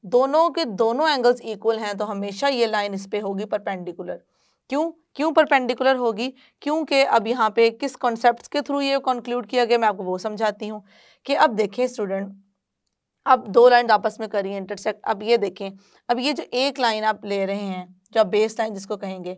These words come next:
हमें पता है ये पूरी एक स्ट्रेट लाइन है और ये एंगल क्या बनाती है, वन एटी डिग्री। तो अगर मैं वन एटी डिग्री को डिवाइड कर रही हूँ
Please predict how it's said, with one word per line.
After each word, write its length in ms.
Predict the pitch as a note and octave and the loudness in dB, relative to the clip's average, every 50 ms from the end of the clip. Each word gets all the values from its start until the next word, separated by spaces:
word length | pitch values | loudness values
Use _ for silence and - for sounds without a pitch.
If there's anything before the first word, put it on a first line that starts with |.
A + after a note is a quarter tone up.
| _ _ _ _ _ - | _ _ _ _ _ -8
हमें 180 | B3 B3+ D4 | -4 -2 0
पता 300 | D4+ - B3 A3+ - A#3 | 2 2 2 2 2 0
है 280 | A3 G#3+ G#3 G#3+ G#3+ G#3 _ _ _ _ _ _ | 2 2 2 2 0 -2 _ _ _ _ _ _
ये 340 | A3 G#3+ A#3 A#3+ A#3+ A#3+ - - - - | -4 0 2 2 2 2 0 -4 -8 -8
पूरी 260 | A#3+ A#3+ B3 A#3 C4 C4 | -8 -6 -4 -2 -2 -4
एक 360 | B3+ - - G#3 G3 G3+ - | -4 -4 -4 -4 -4 -6 -10
स्ट्रेट 380 | G3 - - G#3 G#3 G3 G3+ G#3+ | -14 -8 -6 -4 -4 -4 -4 -2
लाइन 240 | G#3 G#3+ A3 A3 A#3 | -2 -2 -2 0 0
है 80 | A#3 | 2
और 140 | A#3 A3+ A3+ | 2 2 2
ये 140 | A3 A3+ A3 | 0 0 0
एंगल 240 | G#3 G3 G3 G3+ G3 | 0 0 -4 -6 -4
क्या 140 | G#3 G#3 | -4 -4
बनाती 320 | F#3+ G3 G3 G3 F#3+ F#3+ G3+ | -4 -4 -6 -8 -8 -6 -6
है, 60 | G3+ | -6
वन 160 | G3 G3+ G3 | -6 -6 -8
एटी 220 | F#3 F3 F3 F#3 F3 | -10 -8 -8 -10 -8
डिग्री। 300 | F#3 G3 F3+ F3+ F3 F3+ F3+ _ _ _ _ _ _ _ _ _ | -8 -8 -8 -8 -10 -10 -12 _ _ _ _ _ _ _ _ _
तो 60 | - - - | -4 0 2
अगर 260 | C4+ C#4 C4+ F#4+ F#4+ | 2 4 2 2 2
मैं 80 | G4+ G4+ | 2 2
वन 220 | F#4 F#4 E4+ D#4 | 4 4 4 4
एटी 240 | C#4 B3+ G3+ C4+ B3+ | 4 2 0 -2 -2
डिग्री 360 | G#3 A3+ G3 G3 G3 G3+ G3+ | -2 -4 -4 -4 -6 -8 -6
को 220 | G3 G#3+ G3+ G3 G3 | -6 -4 -4 -4 -4
डिवाइड 480 | F#3 F3 G3 F#3+ G3 G3 G3+ G3 G3+ | -4 -4 -2 0 0 0 -2 -2 -4
कर 180 | G3 G#3+ G#3 G3 | -4 -4 -4 -2
रही 220 | G3 G3 F#3+ F#3+ | -4 -6 -6 -6
हूँ 240 | F#3+ F#3+ F#3+ F#3 F#3+ | -8 -8 -8 -10 -10